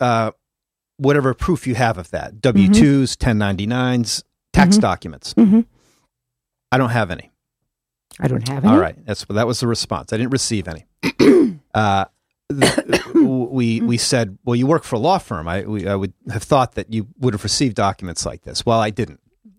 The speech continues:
Speaker 1: All right. Well, <laughs> so then we moved. The law firm's in New York that he was working for. And, uh, so we had to move for court permission to issue a subpoena in New York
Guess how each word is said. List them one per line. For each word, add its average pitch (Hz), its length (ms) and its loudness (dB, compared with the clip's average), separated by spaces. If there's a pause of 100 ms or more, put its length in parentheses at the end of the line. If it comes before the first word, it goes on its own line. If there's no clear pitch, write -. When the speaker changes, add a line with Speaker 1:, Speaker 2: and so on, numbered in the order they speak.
(160)
Speaker 1:
All 92 100 -2
right. 60 160 -8
Well, 107 220 -2 (380)
<laughs> - 380 -12
so - 160 -2
then 254 200 2
we 233 100 0
moved. 143 180 0
The 139 60 -2
law 190 160 0
firm's 160 300 -4
in 123 100 0
New 113 60 0
York 113 400 0
that 113 200 -2
he 101 100 0
was 92 160 -4
working 92 300 -4
for. 87 280 -4 (360)
And, 117 400 0
uh, 110 320 0
so - 220 -2
we 139 120 2
had 185 200 0
to 156 60 0
move 143 260 2
for - 180 -4
court - 300 -2
permission 127 400 0
to 110 160 -2
issue 120 260 -2
a 101 60 0
subpoena 113 500 -2
in 104 160 -2
New 104 80 0
York 135 440 2